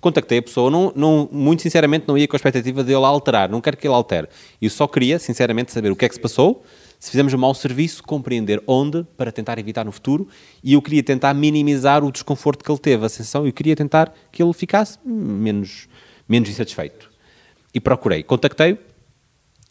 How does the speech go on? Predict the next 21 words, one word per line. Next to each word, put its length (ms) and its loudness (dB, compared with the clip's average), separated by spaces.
ele 180 2
respondeu, 540 -2
eh, 300 2
não, 160 0
é 80 0
que 100 -4
eu 160 2
enviei-lhe 540 2
uma 100 0
mensagem 480 -4
pessoal, 380 0
tinha 160 -6
sido 160 -8
pelo 140 -6
meu 100 -2
perfil, 360 -8
enviou 220 -2
uma 140 -2
mensagem 560 -2
sobre 300 -4
um, 340 -4